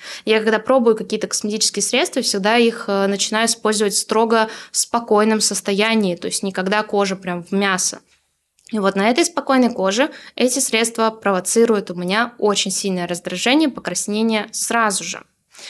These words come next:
К сожалению. Хотя, например, крем в банке, насыщенный Розельян,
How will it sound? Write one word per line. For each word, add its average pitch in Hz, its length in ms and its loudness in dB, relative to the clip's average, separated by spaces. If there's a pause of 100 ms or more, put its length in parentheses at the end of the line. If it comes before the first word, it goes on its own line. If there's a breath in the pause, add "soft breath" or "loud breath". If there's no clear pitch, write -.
(160 loud breath)
К - 60 -12
сожалению. 226 680 2
Хотя, 208 240 0
например, 254 380 4
крем 240 320 2
в 185 60 -2
банке, 330 360 2
насыщенный 233 580 0
Розельян, 196 560 -2